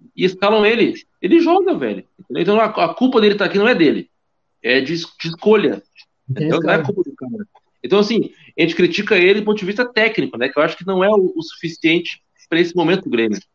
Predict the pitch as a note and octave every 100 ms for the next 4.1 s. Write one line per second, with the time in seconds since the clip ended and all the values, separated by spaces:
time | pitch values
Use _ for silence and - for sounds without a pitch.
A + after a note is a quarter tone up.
0 | _ - _ - C3+ - A3 D3+ - _
1 | _ - G3+ G#3 F#3 G#3+ A#3 - _ -
2 | E4 - _ _ _ _ - G3+ A3 G3+
3 | G3+ C4 C4 A3+ G#3+ G#3 - _ _ _
4 | _